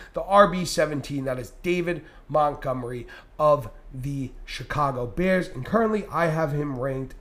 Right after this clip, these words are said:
as my running back twenty. But he's gonna move up. He's definitely gonna move up at least to running back nineteen, maybe to running back eighteen with all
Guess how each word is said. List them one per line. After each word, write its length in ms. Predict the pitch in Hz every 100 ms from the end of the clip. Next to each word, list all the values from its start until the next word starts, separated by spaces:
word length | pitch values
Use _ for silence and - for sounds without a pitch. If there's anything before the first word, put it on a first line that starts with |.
| -
as 420 | 120 123 113 -
my 600 | 113 110 110 104 98 92 - - - - 135
running 440 | 156 190 185 175
back 580 | 151 165 165 165 165 - - - - - - - - -
twenty. 560 | - - 165 165 127 - - - - - - -
But 100 | 185
he's 180 | 196 -
gonna 200 | 247 240
move 320 | 214 202 147
up. 280 | 113 - - - - - - - -
He's 220 | 170 160
definitely 460 | - 196 175 151 180
gonna 140 | 175
move 220 | 165 160 151
up 160 | 143 135
at 180 | 135 123
least 600 | 143 160 175 165 - - - - - -
to 120 | 151
running 380 | 143 147 143 139
back 260 | 131 117
nineteen, 720 | 127 120 113 101 - 131 123 147
maybe 340 | 180 190 185
to 80 | 170
running 280 | 156 156 147
back 220 | 135 127
eighteen 420 | 139 135 - 139 127
with 160 | 113 -
all 400 | 160 165 160